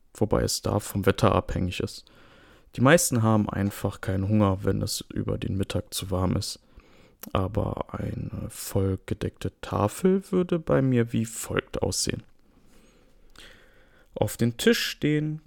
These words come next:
ganze Laiber Brot, Kräuterbutter, Joghurt mit Kräutern, gebratenes Fleisch und Würste, ein paar Früchte und Honig zum Süßen. So ganz typisch klischeehaft.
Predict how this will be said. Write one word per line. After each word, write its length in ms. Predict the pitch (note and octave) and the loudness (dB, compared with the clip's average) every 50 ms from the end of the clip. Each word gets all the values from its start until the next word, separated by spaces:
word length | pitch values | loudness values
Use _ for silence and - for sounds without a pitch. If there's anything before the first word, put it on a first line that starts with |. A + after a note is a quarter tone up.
| _ | _
ganze 380 | - - G#2 G#2 G#2 - - - | 2 4 4 4 4 2 0 -2
Laiber 280 | F#2+ F#2+ F#2+ G2 F#2+ G2 | 0 0 0 0 0 -2
Brot, 480 | - - D3+ F3 G3+ - - - - - - - - - _ _ _ _ - _ - | 0 2 4 2 2 2 -2 -16 -16 -20 -20 -20 -20 -20 _ _ _ _ -20 _ -6
Kräuterbutter, 840 | - - A2+ A2 G#2+ - A2+ G#2 G#2 G#2+ - - - G#2 G#2 G#2 A#2+ - - - | 2 6 6 6 6 6 2 2 2 0 0 0 0 0 0 0 -4 -8 -14 -20
Joghurt 760 | - - - C3+ C3 B2+ - B2+ B2+ B2+ B2 - - - - - | -6 2 6 6 6 6 6 4 4 4 2 -2 -10 -10 -10 -8
mit 140 | - - - | -8 -8 -8
Kräutern, 680 | - - - A#2 A2+ A#2 A#2 - A2+ A2 A2 A2 G#2+ G#2+ - - | -4 0 4 4 4 4 2 2 0 2 2 0 -2 -6 -8 -6
gebratenes 640 | - G2 F#2+ - G2 F#2+ F#2+ - - F#2 F#2 - - | -6 -6 -4 -4 -4 -4 -4 -4 -4 -6 -6 -6 -6
Fleisch 400 | - - F#2+ F#2 F#2 - - - | -6 -6 -4 -4 -4 -4 -4 -6
und 160 | F#2 F#2 - | -6 -2 4
Würste, 500 | C3 C3+ C3+ B2+ - - - A#2+ A2+ A#2 - _ _ - - - - - - _ - - | 6 6 6 6 4 2 2 2 2 2 -2 _ _ -20 -20 -20 -20 -20 -20 _ -8 -2
ein 160 | F3+ F3+ F3+ | 0 0 0
paar 160 | - - D3 | 2 2 0
Früchte 640 | B2+ - - - G#2 G2 - - - - A2+ G#2+ G#2+ | 0 0 0 0 0 0 0 -4 0 0 2 2 2
und 360 | - - G2+ G2+ - - - | -2 -4 -6 -6 -6 -8 -10
Honig 300 | - F#2+ F2+ F2+ F2+ - _ _ | -8 -8 -8 -8 -10 -10 _ _
zum 220 | - - - B2 A2+ | -6 -2 0 0 0
Süßen. 320 | G2+ F#2+ - - - - - - - - - _ _ _ _ _ _ _ _ _ _ _ - _ - - - - - - _ _ _ _ _ - - _ _ _ _ | 0 -2 -4 -6 -8 -12 -12 -16 -20 -20 -20 _ _ _ _ _ _ _ _ _ _ _ -20 _ -20 -20 -20 -20 -20 -20 _ _ _ _ _ -20 -20 _ _ _ _
So 180 | - - - - - _ _ _ | -16 -14 -14 -14 -14 _ _ _
ganz 540 | - - F#2+ F#2 F#2+ F#2+ F#2+ - - - - _ _ _ _ - | -2 0 0 0 -2 -2 -2 -4 -4 -6 -8 _ _ _ _ -8
typisch 500 | - G2 F#2+ - - - D#2+ - - - - | -6 -6 -6 -6 -6 -8 -8 -8 -10 -12 -12
klischeehaft. 1000 | - - - F2 - - - - G2 F2+ F#2 - - - - - - - - - | -12 -8 -6 -4 -4 -4 -6 -6 -8 -8 -8 -8 -8 -8 -10 -10 -14 -14 -16 -18